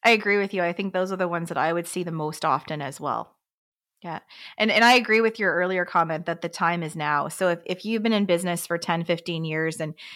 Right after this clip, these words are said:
you're listening to this and thinking, "I have never looked at any of this stuff," and there's this moment of, of panic, well, the easiest way to handle it is to start with your current situation. So don't try to go back fifteen years. Start right now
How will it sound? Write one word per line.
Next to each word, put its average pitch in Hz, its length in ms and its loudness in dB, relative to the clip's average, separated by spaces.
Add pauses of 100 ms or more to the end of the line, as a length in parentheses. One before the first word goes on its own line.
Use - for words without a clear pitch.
(160)
you're 190 140 2
listening 202 340 0
to 190 80 -4
this 175 240 0
and 175 140 -6
thinking, 170 440 -4
"I 160 220 4
have 160 180 0
never 151 480 -2
looked 151 260 -8
at - 100 -6
any 143 320 -8
of 139 100 -6
this - 180 -8
stuff," - 320 -4
and 160 160 -6
there's 156 200 -4
this 160 160 -10
moment 165 320 -2
of, 151 100 -6 (100)
of 165 200 -4
panic, 156 400 -4 (520)
well, 208 240 6
the 196 160 -4
easiest 254 400 0
way 202 120 0
to 180 80 -2
handle 175 420 0
it 160 100 -4
is 151 200 -6
to 170 100 -8
start 165 380 2 (160)
with 180 200 -6
your 175 100 -6
current 180 360 -4
situation. - 600 -12
So - 140 -2
don't 220 220 2
try 233 240 4
to 214 80 0
go 196 120 2
back 170 260 2
fifteen 170 440 -8
years. 160 400 -8 (300)
Start 220 320 4
right 208 220 0
now 220 220 -2